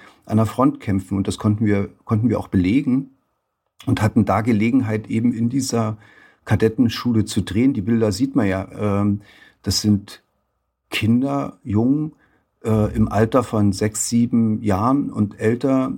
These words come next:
die in russischen Uniformen rumlaufen. Im Klassenzimmer hängt ein Putin-Bild und sie zeichnen Kalaschnikows. Das ist ein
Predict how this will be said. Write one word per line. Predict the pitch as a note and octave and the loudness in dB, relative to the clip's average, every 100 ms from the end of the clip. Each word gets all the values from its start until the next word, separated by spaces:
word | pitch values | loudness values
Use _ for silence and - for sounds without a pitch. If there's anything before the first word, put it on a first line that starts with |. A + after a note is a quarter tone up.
| - - | -8 0
die | A#2+ | 0
in | A#2 A2+ A2+ | 2 0 0
russischen | A2 G#2+ B2+ C3 | 0 -2 0 0
Uniformen | C#3 E3+ E3 G2 G2 | 0 0 0 0 0
rumlaufen. | G2 F#2+ F#2+ G2+ - G2 G2 | 0 -2 -2 -4 -2 -2 -2
Im | - G2+ | -2 0
Klassenzimmer | - G#2 - A#2 - A2+ A2+ A2+ A2 | 2 -2 0 -2 0 0 0 -2 -2
hängt | A2 A#2 - - | 0 0 -2 -2
ein | A2+ A2+ A2+ | 0 0 -2
Putin-Bild | - B3+ - C#3 C3+ C3 C3+ C#3+ C#3 - | -2 -4 -2 0 0 0 0 0 -4 -4
und | A2+ A2+ A2 | 0 0 -2
sie | - A#2 | -2 -2
zeichnen | A2+ A2+ A2 - A#2+ | 0 -2 -2 0 0
Kalaschnikows. | B2 C3 D#3 C#3 - F#2 - | 0 -2 0 0 0 -4 -2
Das | G2+ | -2
ist | G2 A2 | 0 0
ein | G2+ | 0